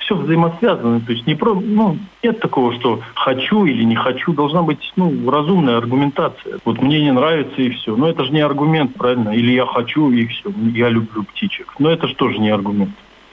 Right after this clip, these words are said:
Должен быть какой-то никакой разбор всё-таки. Не просто там поверхностное голосование, за или против, да или нет. Надо разобраться же, правильно? Сегодня нам, глядишь,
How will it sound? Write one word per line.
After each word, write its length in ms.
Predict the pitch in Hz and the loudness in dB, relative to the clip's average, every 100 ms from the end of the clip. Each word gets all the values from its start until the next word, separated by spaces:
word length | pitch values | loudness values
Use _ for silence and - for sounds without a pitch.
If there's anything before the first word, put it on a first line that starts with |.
| - | -4
Должен 300 | - 156 180 | 0 2 4
быть 200 | 160 - - - - - - | 2 -2 -6 -12 -16 -20 -4
какой-то 440 | - - 180 139 | -2 0 0 2
никакой 480 | 131 127 131 160 151 | 2 2 -2 0 2
разбор 520 | 139 131 156 175 139 - | 2 0 2 2 0 -8
всё-таки. 420 | - 113 - - | -8 -6 -6 0
Не 100 | 127 | 0
просто 340 | 135 190 190 - | 2 0 0 -4
там 260 | 110 101 95 - - - | -4 -4 -8 -18 -20 -4
поверхностное 720 | 123 127 131 127 113 - 113 | 0 2 0 0 -6 -2 0
голосование, 680 | 107 120 117 117 107 101 104 | 2 0 0 0 0 2 0
за 200 | 107 131 | 2 2
или 140 | 117 | 2
против, 380 | 117 123 135 - 107 | 2 0 0 -2 -2
да 180 | 117 117 | 0 0
или 160 | 107 | 2
нет. 260 | 110 104 98 - - | 0 0 -4 -12 -2
Надо 280 | 170 180 165 | 0 2 2
разобраться 640 | 160 160 165 190 - - | 2 0 0 -2 -2 -6
же, 100 | 98 95 | -8 -6
правильно? 340 | 127 135 117 98 - - - - - - - - - - - - | -2 0 0 -4 -16 -20 -20 -16 -12 -10 -10 -14 -20 -18 -8 0
Сегодня 280 | 214 175 165 | 2 4 4
нам, 180 | 151 | 2
глядишь, 520 | 135 147 143 139 - | 0 -4 -4 -4 -4